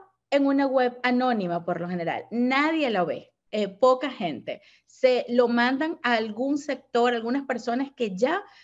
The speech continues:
por su cercanía o porque conocen a este tipo de círculos, saben que van a enganchar. Si ven que engancha, entonces este mismo contenido la prueban, em,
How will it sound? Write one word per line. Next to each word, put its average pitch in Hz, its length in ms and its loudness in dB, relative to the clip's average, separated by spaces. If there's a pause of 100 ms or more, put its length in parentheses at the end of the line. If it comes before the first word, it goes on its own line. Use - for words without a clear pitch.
(120)
por 226 220 0
su 226 520 -4
cercanía 226 840 0
o 240 120 2
porque 190 540 0
conocen 254 540 -4
a - 20 -4
este 269 200 -8
tipo 254 260 -4
de 254 100 4
círculos, 269 580 -2 (320)
saben 277 460 6
que 247 120 0
van 185 160 2
a 208 40 -4
enganchar. 185 540 -4 (240)
Si 226 200 -10
ven 381 240 4
que 269 120 0
engancha, 196 640 0
entonces 320 640 -4
este 302 320 0
mismo 277 760 0 (200)
contenido 269 560 2
la 226 280 0
prueban, 240 640 2 (360)
em, 220 840 0